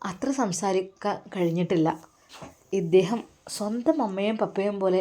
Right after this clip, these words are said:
നമ്മളെ വിളിക്കാണ്, "മമ്മ, പപ്പ" എന്ന് പറഞ്ഞിട്ട്. കണ്ടില്ലേ ക്യാഷ് വെച്ചിട്ട് പോയത്? രണ്ടാൾക്കും രണ്ട് കെട്ടാണ് ഇവിടെ വെച്ചിട്ട് പോയിട്ടുള്ളത്. വേണ്ടെന്ന് പറഞ്ഞിട്ടും സന്തോഷത്തോടു കൂടി സ്വീകരിക്കണം എന്ന് പറഞ്ഞപ്പോൾ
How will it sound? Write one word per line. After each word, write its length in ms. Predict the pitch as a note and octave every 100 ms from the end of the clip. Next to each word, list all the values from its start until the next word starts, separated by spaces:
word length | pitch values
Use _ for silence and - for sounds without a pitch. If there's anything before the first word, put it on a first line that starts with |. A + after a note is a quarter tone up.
| - F3+
നമ്മളെ 300 | E3 F3+ A3+
വിളിക്കാണ്, 520 | F3 E3 G#3+ F#3+ E3+ E3 - _ _ F#3+
"മമ്മ, 240 | F3+ F3+ A3+ A3
പപ്പ" 240 | F3 F3 G#3
എന്ന് 160 | G3+ F#3+
പറഞ്ഞിട്ട്. 260 | E3 D#3+
കണ്ടില്ലേ 380 | E3+ F3 F3+ G3+
ക്യാഷ് 480 | - D#3+ D#3+ E3+ A3+ A3+ _ _ _ _ -
വെച്ചിട്ട് 320 | F#3 G#3 G#3
പോയത്? 380 | G3+ F#3 F3 G#3 G3+ _ _ _ _ _
രണ്ടാൾക്കും 640 | F#3 E3+ E3 G#3+ G3+ G3+ G3 - _ -
രണ്ട് 320 | G3 F#3+ G#3+
കെട്ടാണ് 500 | C4+ F3+ E3+ G#3 F3 E3 - _ _ _ _
ഇവിടെ 220 | F#3+ F3 F#3
വെച്ചിട്ട് 320 | E3+ F3 F#3+
പോയിട്ടുള്ളത്. 600 | E3 D#3+ D#3+ E3+ D#3+ E3 - _ _ _ _ _ _ _ _ _ _ _ _ _ _ _ G3+
വേണ്ടെന്ന് 420 | G3 G3+ A3+ B3
പറഞ്ഞിട്ടും 460 | A#3 A3 F#3+ A3+ G#3+ -
സന്തോഷത്തോടു 720 | - G3+ F3+ F#3+ A3+ B3 B3
കൂടി 280 | A#3 A3 G#3+ - _ _ _ _
സ്വീകരിക്കണം 720 | - G3+ F#3 G3+ - A3+ G#3+ -
എന്ന് 200 | G3 F3
പറഞ്ഞപ്പോൾ 520 | G3 F3+ F3 E3+ F#3